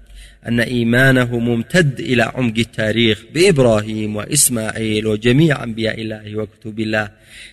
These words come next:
ليس كالإيمان المشوه لدى اليهود ولدى النصارى، حذف وتنقيص وإساءة وازدراء للأنبياء وللملائكة وللكتب وتغيير وتبديل،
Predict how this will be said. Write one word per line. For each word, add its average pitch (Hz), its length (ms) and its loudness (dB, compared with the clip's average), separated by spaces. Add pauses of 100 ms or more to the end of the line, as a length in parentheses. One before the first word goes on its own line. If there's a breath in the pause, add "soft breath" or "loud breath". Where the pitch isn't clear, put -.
ليس 240 300 4
كالإيمان 185 640 4
المشوه 156 680 4
لدى 110 200 -2
اليهود 113 540 2
ولدى 107 320 0
النصارى، 104 680 -2 (460 soft breath)
حذف 135 460 0
وتنقيص 117 800 0
وإساءة 117 640 -2
وازدراء 104 720 2
للأنبياء 117 760 0 (400 soft breath)
وللملائكة 110 1000 2
وللكتب 120 720 2
وتغيير 120 640 4
وتبديل، 123 720 2